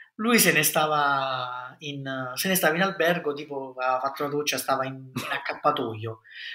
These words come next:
Quando a un certo punto la figlia gli ha detto, "Guarda papà, che, eh, stanno ritrasmettendo adesso il fatto che tu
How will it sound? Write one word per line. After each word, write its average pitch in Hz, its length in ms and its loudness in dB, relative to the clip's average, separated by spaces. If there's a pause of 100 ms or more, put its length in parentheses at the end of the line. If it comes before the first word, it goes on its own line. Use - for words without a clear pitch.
(160)
Quando 277 280 6
a - 20 4
un 240 60 0
certo 208 260 0
punto 226 280 -2
la 175 100 6
figlia 202 200 0
gli 170 80 2
ha 165 60 2
detto, 160 460 -4
"Guarda 180 520 2
papà, 151 500 4
che, 160 400 2
eh, 160 480 -6
stanno 175 760 2
ritrasmettendo 185 1300 2
adesso 185 400 2
il 165 100 -4
fatto 196 320 -2
che 170 160 -2
tu 165 680 -4